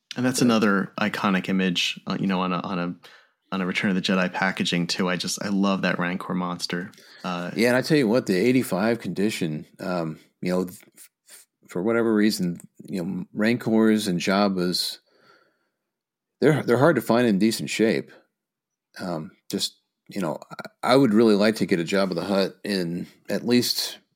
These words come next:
Speaker 2: you know, eighty or eighty-five, uh, one of these days, and they just, you know, so rarely pop up.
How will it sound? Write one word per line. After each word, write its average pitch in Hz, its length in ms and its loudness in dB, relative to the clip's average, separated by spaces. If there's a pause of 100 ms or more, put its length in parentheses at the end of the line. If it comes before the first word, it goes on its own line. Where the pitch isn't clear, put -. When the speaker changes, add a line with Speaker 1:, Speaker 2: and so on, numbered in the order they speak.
(180)
Speaker 2:
you 90 100 -4
know, 76 140 -6
eighty 104 300 4
or 98 80 4
eighty-five, 92 760 0 (1400)
uh, 76 140 -4
one 107 160 4
of 107 40 4
these 92 200 0
days, 82 460 -2
and 95 160 -4
they 101 80 2
just, 123 260 -4
you - 480 -12
know, 82 120 -12
so 110 160 0
rarely 98 380 2
pop 92 320 -4
up. 92 280 -4